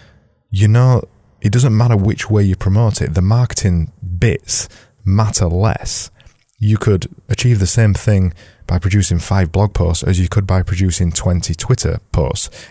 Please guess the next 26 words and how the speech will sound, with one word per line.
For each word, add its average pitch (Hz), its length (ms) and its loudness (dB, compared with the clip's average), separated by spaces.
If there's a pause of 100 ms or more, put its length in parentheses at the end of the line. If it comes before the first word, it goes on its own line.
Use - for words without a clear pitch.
It 107 60 0
doesn't 113 220 2
matter 104 300 0
that 90 260 -4
of 87 200 -2
the 92 80 2
medium 92 440 2
anymore. 78 440 0 (280)
It - 120 -2
matters 107 400 2
that 95 80 2
you've 95 140 0
got 90 180 0
the 92 80 0
goal 104 400 2
correct - 500 -4 (320)
and 90 140 0
you've 90 100 -2
got - 140 -2
something 95 520 0 (420)
to - 220 -4
aim 104 320 4
for. - 440 -4 (240)
So - 100 -4
you 117 160 0
could 127 220 -2